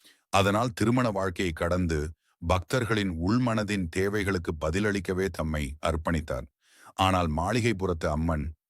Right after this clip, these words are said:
ஐயப்பனுடன் மணம் செய்ய வேண்டும் என்று ஆசைப்பட்டாள். அப்போது சாமி அவளுக்கு சபதம் செய்தார். "எனது எல்லா பக்தர்களும் ஆசை, இஷ்டங்களை நிறைவேற்றிய பின் நான் உன்னை மணக்க ஒப்புக்கொள்வேன்." இதனை அறிந்து அம்மன்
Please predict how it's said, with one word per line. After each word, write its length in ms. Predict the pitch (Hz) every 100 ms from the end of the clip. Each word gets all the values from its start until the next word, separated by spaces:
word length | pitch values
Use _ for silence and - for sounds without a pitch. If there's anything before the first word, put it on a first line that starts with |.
| _
ஐயப்பனுடன் 640 | 90 101 113 - 90 80 82
மணம் 260 | 71 80 98
செய்ய 240 | 95 85
வேண்டும் 260 | 76 73 73
என்று 200 | 73 76
ஆசைப்பட்டாள். 640 | 73 - 76 73 69 64 - _ _ _ -
அப்போது 420 | - 92 107 95 87
சாமி 400 | - 90 104 120
அவளுக்கு 320 | 90 87 82
சபதம் 480 | 82 - 76 80 76 -
செய்தார். 300 | 65 65 - _ _ _ _ _ _ 87
"எனது 280 | 90 85 82
எல்லா 300 | 92 117 123
பக்தர்களும் 580 | 104 98 - 98 92 85
ஆசை, 400 | 80 90 - 76 69 - _ 87
இஷ்டங்களை 500 | 82 113 101 95 87
நிறைவேற்றிய 580 | 82 92 92 85 85 73
பின் 260 | 78 71 65 - _ _
நான் 160 | 87 85
உன்னை 220 | 78 76
மணக்க 320 | 69 78 87 80
ஒப்புக்கொள்வேன்." 640 | 73 76 80 69 65 62 - _ _ _ _ -
இதனை 280 | 110 117 104
அறிந்து 360 | 101 143 151 135
அம்மன் 360 | 95 90 82